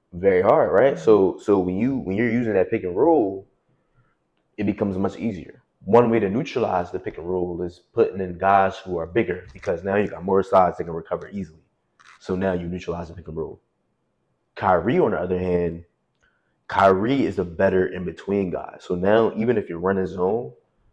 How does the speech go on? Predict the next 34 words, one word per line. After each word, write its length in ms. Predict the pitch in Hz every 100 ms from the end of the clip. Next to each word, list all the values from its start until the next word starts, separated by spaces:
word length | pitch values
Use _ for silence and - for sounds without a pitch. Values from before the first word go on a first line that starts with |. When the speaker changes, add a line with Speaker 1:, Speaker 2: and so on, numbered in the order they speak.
| _ _ _
Speaker 1:
off 300 | - 120 131
the 60 | 113
pick 200 | 123 120
and 140 | 90
roll, 300 | 95 123 120
that 140 | 98 98
means 240 | 95 92
you're 120 | 113
getting, 420 | 98 113 98 90 80
you're 140 | 107 143
getting 240 | 143 98
that 160 | 92 92
live 300 | 98 82 85
dribble 460 | 104 90 82 78
right 260 | 85 98 90 _
back. 260 | 101 92 -
So 140 | 95
now, 640 | 87 101 127 107 95 90 - _ _ _ _ _ _ 107
in 80 |
the 60 | 87
mid-range, 720 | 90 175 117 104 98 92 - -
which 160 | 98 95
he's 180 | 113 95
is 140 | 90
better 400 | 90 131 107 92
in, 180 | 92 90
and 120 | 87
getting 180 | 92 90
to 100 | -
the 60 | 85
ba-, 200 | 85 95 - - _ 80
uh, 140 | 82
basket 580 | 80 110 135 - 92 80
more, 320 | 87 82 82